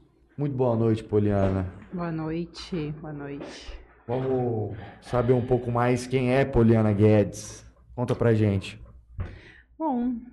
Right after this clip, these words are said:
Speaker 2: Poliana Guedes, na verdade hoje é Poliana de Souza Guedes Ignácio, né? Nome de, de casada.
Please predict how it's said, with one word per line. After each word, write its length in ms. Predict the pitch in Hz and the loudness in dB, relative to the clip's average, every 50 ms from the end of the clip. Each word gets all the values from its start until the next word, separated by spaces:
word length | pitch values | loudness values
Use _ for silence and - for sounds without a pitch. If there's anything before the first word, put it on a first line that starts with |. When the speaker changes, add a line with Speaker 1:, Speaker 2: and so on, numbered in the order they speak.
| - - | -16 -8
Speaker 2:
Poliana 460 | - 226 220 220 214 214 220 220 220 220 | -6 -4 -2 -2 -2 -2 -2 -2 -2 -4
Guedes, 540 | 190 202 196 202 208 214 208 202 - - | -2 -2 -2 -2 -2 -4 -6 -8 -8 -6
na 120 | 214 233 208 | -4 -4 -2
verdade 480 | 190 196 190 185 196 190 190 175 175 | -2 -2 -2 0 0 0 0 -2 -2
hoje 440 | 196 190 185 185 185 - 180 160 151 - - | -2 -4 -4 -4 -4 -4 -6 -6 -6 -8 -10
é 80 | 170 | -10
Poliana 440 | 170 - 185 170 170 175 180 180 180 | -8 -6 -4 -4 -2 -2 -2 -2 -4
de 120 | 175 175 - | -6 -8 -6
Souza 280 | - 180 175 160 170 170 | -4 -4 -4 -2 -2 -2
Guedes 320 | 160 170 170 160 156 156 | -2 -2 -4 -4 -4 -4
Ignácio, 640 | 170 170 170 170 165 165 175 220 - - - - 208 | -4 -2 -2 -2 -2 -4 -4 -6 -8 -12 -12 -8 -8
né? 180 | 196 180 202 208 - - - _ _ _ _ _ - | -6 -6 -8 -10 -12 -16 -20 _ _ _ _ _ -14
Nome 240 | 160 156 156 160 156 | -10 -8 -8 -8 -8
de, 240 | 156 160 151 156 151 - _ _ - | -8 -8 -10 -10 -12 -16 _ _ -20
de 140 | 160 - | -20 -18
casada. 720 | - - 165 160 156 156 175 170 185 208 214 208 240 233 220 | -14 -10 -8 -8 -8 -4 -2 -2 0 0 0 -2 -2 -4 -6